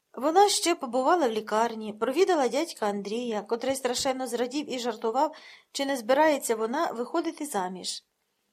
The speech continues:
«Я за тим і приїхала», Олеся усміхнулася, та усмішка її відразу кудись полетіла.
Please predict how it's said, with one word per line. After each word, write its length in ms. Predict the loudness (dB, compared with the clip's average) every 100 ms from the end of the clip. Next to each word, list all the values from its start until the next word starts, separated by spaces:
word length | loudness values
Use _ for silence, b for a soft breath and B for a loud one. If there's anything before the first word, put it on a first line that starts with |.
| _ -4
«Я 220 | 0 2
за 120 | 0
тим 200 | -2 -6
і 60 | -4
приїхала», 720 | -2 -2 -4 -6 -6 -6 -6
Олеся 400 | -2 0 0 -2
усміхнулася, 760 | -4 -8 -8 -6 -6 -4 -4 -6 B B B
та 120 | -2
усмішка 480 | 0 -2 -6 -4 -2
її 240 | 0 -2 -4
відразу 420 | -2 -2 -2 -4
кудись 440 | -6 -6 -6 -8
полетіла. 680 | -4 -4 -4 -8 -6 -4 -6